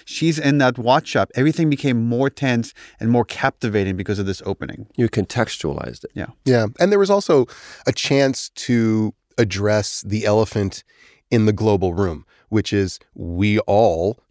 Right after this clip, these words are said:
Speaker 3: just went through a viral pandemic.
Speaker 2: Mm.
Speaker 3: And I thought it was important to say to people, we are not a show that's asking you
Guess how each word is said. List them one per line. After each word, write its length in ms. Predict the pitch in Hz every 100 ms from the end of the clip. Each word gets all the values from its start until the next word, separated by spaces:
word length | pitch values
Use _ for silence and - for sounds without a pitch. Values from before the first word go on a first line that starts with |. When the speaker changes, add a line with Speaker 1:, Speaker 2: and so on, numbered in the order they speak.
| -
Speaker 3:
just 420 | 107 104 113 -
went 300 | 101 101 113
through 460 | - 90 87 90 107 _
a 100 | 107
viral 440 | 101 85 85 90 92
pandemic. 480 | 101 98 131 107 -
Speaker 2:
Mm. 260 | 95 92 82 _ _
Speaker 3:
And 140 | 117 107
I 60 |
thought 220 | 104 123 131
it 40 |
was 140 | 127
important 460 | 107 98 117 113 104
to 80 | 101
say 180 | - 107
to 80 | 104
people, 380 | 110 101 92 -
we 240 | 98 143
are 80 | 143
not 260 | 98 110 101
a 60 |
show 340 | - 107 104 95
that's 260 | 92 - -
asking 480 | 104 107 - 101 95
you 400 | 92 92 90